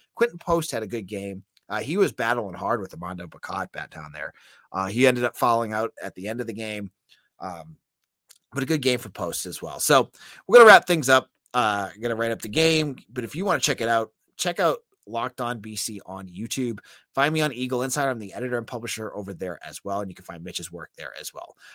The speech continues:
We'll be back again tomorrow with more news and analysis that you're not gonna find anywhere else, as we are the only daily Boston College podcast out there.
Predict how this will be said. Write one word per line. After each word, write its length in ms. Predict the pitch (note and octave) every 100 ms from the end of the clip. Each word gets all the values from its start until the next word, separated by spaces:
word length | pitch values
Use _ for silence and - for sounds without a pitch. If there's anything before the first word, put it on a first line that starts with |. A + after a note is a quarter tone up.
| -
We'll 120 | C3+
be 40 | D#3
back 180 | D3+ C#3
again 160 | C3+
tomorrow 500 | - B2 B2+ C#3+ D#3
with 180 | C#3 G#2+
more 180 | G2+ G2
news 460 | A#2 D3+ E3 D#3+ - _ -
and 140 | D#2
analysis 540 | F2 A#2+ C3 - B2+
that 160 | - -
you're 160 | A2+ B2+
not 180 | C3+
gonna 140 | - D3
find 360 | - G#2 G#2 - _ -
anywhere 420 | F3+ C3+ G2+ G2
else, 200 | G#2+ - -
as 160 | A2 A2
we 560 | C3 G#3 A#3+ C3+ A#2 _ - - -
are 140 | D#3
the 160 | D#3+ D#3 -
only 580 | D#3+ F#3 D#3 A2 E2 _ F#2+
daily 500 | F#2+ C3 D3+ D#3 C#3+ -
Boston 380 | G2+ G2+ - G#2
College 320 | F#2+ F#2+ E2+
podcast 540 | - E2+ - E2 D#2+
out 180 | D#2+ D#2
there. 140 | B1+